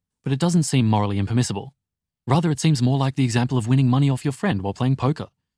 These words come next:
or haggling to get a cheap product. Moreover, most of the wealth in financial markets is held by the top one percent.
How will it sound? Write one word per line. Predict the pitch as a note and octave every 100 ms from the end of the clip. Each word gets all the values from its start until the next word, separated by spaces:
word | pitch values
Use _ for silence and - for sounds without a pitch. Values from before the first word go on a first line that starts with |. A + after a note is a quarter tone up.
| _
or | G#2+ F#2+ F#2
haggling | - C3 A#2+ G#2+
to |
get | A#2+ G#2+
a |
cheap | - A2+
product. | - A2 F#2+ _ _ _ _ _ _ _ _ _ _ -
Moreover, | A#2 F3+ D3+ C#3+ _ -
most | C3+ G3+ -
of | C#3
the | A#2
wealth | C#3 G2+
in | G#2+
financial | G#2 G#2 C#3+ A#2+
markets | F#2+ F2+ -
is | A2+
held | - C#3+ C#3+
by | -
the | A2
top | G#2+ C#3 C3+ -
one | G2
percent. | F2+ - A2+ G#2